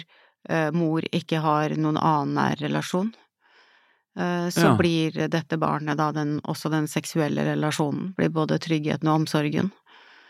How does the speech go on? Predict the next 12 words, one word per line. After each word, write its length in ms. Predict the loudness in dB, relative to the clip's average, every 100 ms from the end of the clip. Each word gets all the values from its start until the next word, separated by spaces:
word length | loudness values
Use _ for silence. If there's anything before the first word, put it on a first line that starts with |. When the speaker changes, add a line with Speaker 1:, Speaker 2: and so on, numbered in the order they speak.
| -20 _ -4
Speaker 1:
Eh, 180 | 0 0
eller 180 | 0 -2
altså 160 | -2 -2
den 180 | -2
nærheten 560 | 0 0 0 -4 -4 -2
da, 120 | -2 -2 -10
som 140 | -2 2
Speaker 2:
Ja. 140 | 4
Speaker 1:
da 160 | 4 2
barnet 420 | 0 -2 -2 -4
blir 240 | -4 -2
da. 120 | -2